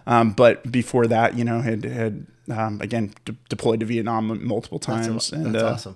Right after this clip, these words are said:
Speaker 1: yeah.
Speaker 2: Yeah, and so that's, that's an interesting thought.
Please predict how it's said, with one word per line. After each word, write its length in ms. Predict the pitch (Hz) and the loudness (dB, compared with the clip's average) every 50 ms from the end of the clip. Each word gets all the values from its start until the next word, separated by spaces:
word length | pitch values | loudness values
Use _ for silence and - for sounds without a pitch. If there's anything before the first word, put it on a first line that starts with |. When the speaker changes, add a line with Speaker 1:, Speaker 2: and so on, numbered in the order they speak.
| - - | -10 -6
Speaker 1:
yeah. 280 | - - 113 113 120 - - - - - | -4 -2 -2 -4 -4 -8 -12 -18 -8 -4
Speaker 2:
Yeah, 180 | 135 147 143 | -2 0 0
and 100 | 143 135 | 0 -2
so 100 | - 147 | -4 -4
that's, 280 | 131 143 147 - - - | -2 -2 -4 -4 -8 -18
that's 260 | - - 123 - - | -14 -12 -12 -8 -6
an 100 | 147 143 | -6 -4
interesting 460 | 139 135 135 127 131 - 180 139 120 | -4 -4 -4 -4 -6 -8 -10 -10 -12
thought. 580 | - - - - _ - 135 131 123 - - | -12 -14 -20 -20 _ -10 -8 -8 -8 -8 -12